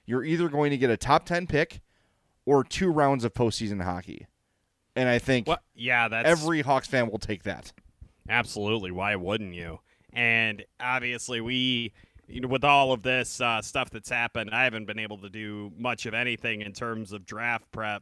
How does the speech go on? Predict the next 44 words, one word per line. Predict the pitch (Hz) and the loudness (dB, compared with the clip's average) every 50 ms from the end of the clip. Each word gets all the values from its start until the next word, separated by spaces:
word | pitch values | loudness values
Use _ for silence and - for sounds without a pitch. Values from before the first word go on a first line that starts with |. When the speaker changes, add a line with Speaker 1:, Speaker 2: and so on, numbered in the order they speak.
| 90 90 | _ _
Speaker 2:
but | 113 113 110 107 107 - - _ _ _ _ _ _ _ - | -8 -6 -4 -4 -6 -8 -10 _ _ _ _ _ _ _ -2
you're | 135 151 147 | 0 0 0
still | 135 - - 151 156 151 135 123 | -2 0 2 4 4 6 4 4
a | 110 | 0
lot | 92 95 123 143 143 - 107 | -2 0 2 2 2 2 0
better | 139 139 131 127 120 127 | -2 -2 -2 -2 0 0
off | 131 131 123 113 - 117 | 0 0 0 -2 -4 -8
if | 104 - | -12 -10
you | 120 120 | -10 -8
can | - - 117 110 | -8 -8 -10 -6
get | 104 123 123 117 | -4 -2 -2 -2
a | 107 - _ _ _ _ _ | -4 -6 _ _ _ _ _
potential | - - - 139 139 131 - - 120 104 | -10 -6 -4 -4 -4 -4 -6 -8 -10 -10
top | - - 139 131 123 - | -6 -4 -4 -4 -4 -4
ten | - 127 131 117 110 110 | -6 -4 -4 -4 -4 -6
pick | 98 120 135 131 123 117 - - - | -6 -4 -2 -2 -2 -4 -6 -8 -8
than | 120 113 110 110 110 110 110 107 - _ - _ _ - | -8 -6 -6 -6 -6 -6 -8 -10 -12 _ -20 _ _ 0
getting | 147 147 147 135 110 117 | 0 0 0 0 -4 -6
stuck | - - - 135 131 127 - | -8 -4 0 0 0 0 -2
in | 131 113 110 | -4 -6 -4
that, | 110 110 110 110 110 104 | -4 -2 -2 -2 -4 -6
you | 117 | -8
know, | 110 104 101 98 | -8 -8 -8 -10
fifteen | - _ - 147 - - - - - 135 135 127 120 | -8 _ -2 -2 -2 -2 -6 -8 -6 -4 -4 -4 -4
range | 113 113 104 104 104 104 101 95 107 | -4 -4 -4 -4 -6 -6 -8 -8 -10
if | 107 - | -12 -12
the | - 107 | -12 -12
Blackhawks | 104 117 117 120 117 113 - 123 113 110 107 - - - | -8 -6 -4 -4 -4 -4 -4 -4 -4 -4 -6 -8 -10 -10
had, | 117 107 107 110 107 107 107 104 104 - _ _ _ - | -8 -8 -8 -8 -8 -8 -8 -10 -10 -12 _ _ _ -8
you | 117 | -4
know, | 127 123 120 | -2 -2 0
made | 117 127 127 127 123 | 2 2 2 2 2
a | 117 113 110 | 2 0 -2
late | 104 107 117 131 131 127 113 104 | -4 -2 0 0 0 0 -4 -6
run | 113 120 127 127 127 127 120 120 117 113 | -4 -2 0 0 0 0 -2 -4 -4 -6
and | 104 104 104 101 98 95 _ _ 107 _ | -6 -8 -8 -10 -10 -12 _ _ -20 _
finished | - 147 135 127 113 - - | -4 -4 -2 -2 -4 -8 -10
just | 117 107 - 147 135 - - - - | -10 -6 -4 -4 -4 -4 -4 -6 -4
outside | 127 123 120 - - 143 135 127 123 | -4 -4 -4 -6 -4 -2 -2 -2 -2
of | 110 | -4
the | 113 104 | -6 -6
playoff | - 139 135 127 127 123 120 - _ | -4 -2 -2 0 0 0 -2 -2 _
picture | - 127 120 - - - 117 117 117 113 113 | -6 -8 -8 -8 -8 -8 -6 -6 -6 -6 -6
and | 113 107 104 101 98 101 | -6 -6 -8 -8 -10 -12